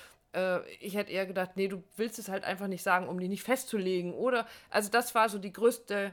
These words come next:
der größte Überraschungseffekt in unseren Podcast-Folgen für mich. Deswegen ist es ein absolutes Highlight. Ähm, und ganz grundsätzlich aus dem Podcasten, äh, über das Thema Beziehung, es ist für mich, ja klar,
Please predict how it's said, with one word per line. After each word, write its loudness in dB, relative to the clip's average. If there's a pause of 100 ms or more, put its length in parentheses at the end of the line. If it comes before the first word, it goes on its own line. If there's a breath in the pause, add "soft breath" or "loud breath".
der -2
größte 0
Überraschungseffekt 0
in -8
unseren -6
Podcast-Folgen -4
für -14
mich. -6
Deswegen -8
ist -10
es -10
ein -10
absolutes -4
Highlight. -4 (680 loud breath)
Ähm, 0 (300 loud breath)
und -4
ganz 0
grundsätzlich -2
aus -4
dem -6 (140)
Podcasten, -2
äh, -6
über -6
das -6
Thema -6
Beziehung, -6 (720 loud breath)
es 0
ist -6
für -6
mich, -4
ja 2
klar, 0